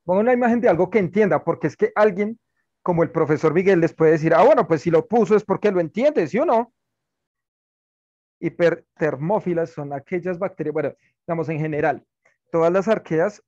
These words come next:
suelen encontrarse en lugares extrema-, extremos, con mucha acidez o con muchas temperaturas. En este caso, hipertermófilo,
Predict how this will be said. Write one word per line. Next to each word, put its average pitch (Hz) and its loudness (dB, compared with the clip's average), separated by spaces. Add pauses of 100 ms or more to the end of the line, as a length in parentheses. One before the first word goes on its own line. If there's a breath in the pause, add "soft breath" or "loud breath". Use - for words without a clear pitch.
suelen 180 -2
encontrarse 170 -8
en 185 -10
lugares 147 -6
extrema-, 156 -8
extremos, 160 -4 (380)
con 147 -4
mucha 147 -6
acidez 165 0
o 175 -4
con 147 -6
muchas 143 -10
temperaturas. 156 -4
En 156 -6
este 147 -8
caso, 190 -2
hipertermófilo, 170 -2